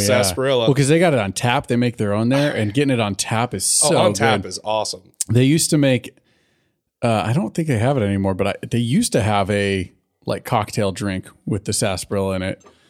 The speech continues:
Speaker 2: I got it, like, one time, and it was, like, delicious. But I think things have changed since covid
Speaker 1: Yeah,
Speaker 2: up
Speaker 1: I'm
Speaker 2: there.
Speaker 1: sure.
Speaker 2: They're more open. I think they open before most places 'cause they're way out in the boons of
Speaker 1: Well,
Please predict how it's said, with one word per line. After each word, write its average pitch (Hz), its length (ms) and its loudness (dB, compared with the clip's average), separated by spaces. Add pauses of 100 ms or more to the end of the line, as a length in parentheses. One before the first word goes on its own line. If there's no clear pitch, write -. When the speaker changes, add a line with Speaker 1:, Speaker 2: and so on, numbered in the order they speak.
(160)
Speaker 2:
I 117 80 0
got 165 220 4
it, 143 60 2
like, 117 160 0
one 110 240 0
time, 101 320 -2
and 101 60 -2
it 101 40 -2
was, 98 120 -6
like, 98 160 -6
delicious. 113 640 -4 (600)
But 104 220 -2
I 110 100 -4
think 165 260 0
things 147 220 2
have 113 220 -2 (760)
changed 117 720 0 (560)
since 113 280 -2
covid 98 480 -2 (220)
Speaker 1:
Yeah, 123 240 0 (120)
Speaker 2:
up 113 140 0
Speaker 1:
I'm 139 100 2
Speaker 2:
there. 107 80 2
Speaker 1:
sure. 101 360 0 (300)
Speaker 2:
They're 131 140 2
more 131 260 4
open. 117 240 2
I 107 80 0
think 120 160 0
they 110 80 2
open 110 180 -2
before 107 240 -2
most 117 240 0
places 110 320 -2
'cause 104 140 -2
they're 101 140 0
way 104 160 2
out 101 240 2
in 95 180 -2
the 95 80 0
boons 101 400 0
of 98 160 -2
Speaker 1:
Well, 139 180 -6